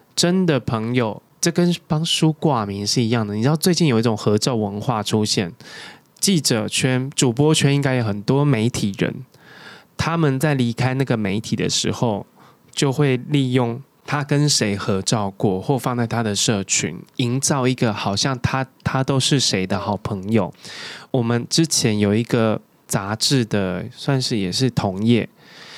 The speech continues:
他就做了一个很小的杂志，然后就可能不起眼，但是他因为这个杂志，他可以去接触到很多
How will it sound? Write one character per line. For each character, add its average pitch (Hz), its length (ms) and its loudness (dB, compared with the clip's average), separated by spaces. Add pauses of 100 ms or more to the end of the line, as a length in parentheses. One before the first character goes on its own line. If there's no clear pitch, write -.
(240)
他 175 240 0
就 180 160 0
做 165 260 2
了 123 80 4
一 120 80 2
个 120 180 2
很 110 240 -2
小 104 240 0
的 90 140 -2
杂 90 300 -4
志， 110 300 0
然 107 100 0
后 120 60 0
就 127 100 -6
可 117 100 -2
能 98 140 -6
不 135 100 0
起 95 360 -2
眼， 90 220 -2
但 160 140 2
是 165 60 4
他 156 200 0
因 165 160 2
为 165 120 4
这 165 120 2
个 160 60 4
杂 104 320 -2
志， 117 400 0
他 - 180 -4
可 147 140 2
以 131 60 4
去 135 120 4
接 127 220 2
触 123 180 2
到 120 160 0
很 101 120 -2
多 110 200 2